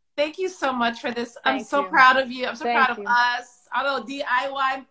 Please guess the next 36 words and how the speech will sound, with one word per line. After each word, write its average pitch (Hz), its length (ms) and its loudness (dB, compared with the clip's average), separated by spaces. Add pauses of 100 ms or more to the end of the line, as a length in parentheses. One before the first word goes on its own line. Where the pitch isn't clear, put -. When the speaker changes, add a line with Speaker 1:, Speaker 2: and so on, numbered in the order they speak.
(220)
Speaker 1:
women 302 720 -2 (500)
running 311 320 0
the 311 120 -6
world. 302 440 2
Speaker 2:
Yes. 233 260 6 (300)
Yes. 220 260 -2 (400)
Speaker 1:
Oh, 262 140 -8
I 247 160 -2
wish 320 260 -12
you 269 120 -14
so, 269 680 -4
so 254 220 -4
the 247 120 -4
best. 214 360 -4
I 214 80 -8
can't 254 220 -10
wait 247 100 -8
to - 60 -20
talk 262 220 2
to 277 60 -8
you 262 80 -6
next 233 300 -4
week. 208 460 -8
And 196 120 0 (200)
Speaker 2:
Thank 196 80 -10
you. 220 60 -4
Speaker 1:
we'll 208 100 0
Speaker 2:
And 233 100 0
I'll 285 180 6
see 311 160 -10
you 311 80 -10
soon. 285 380 -8
And 247 100 -12
everybody 269 440 -6
on 254 180 -8
here, 240 320 -10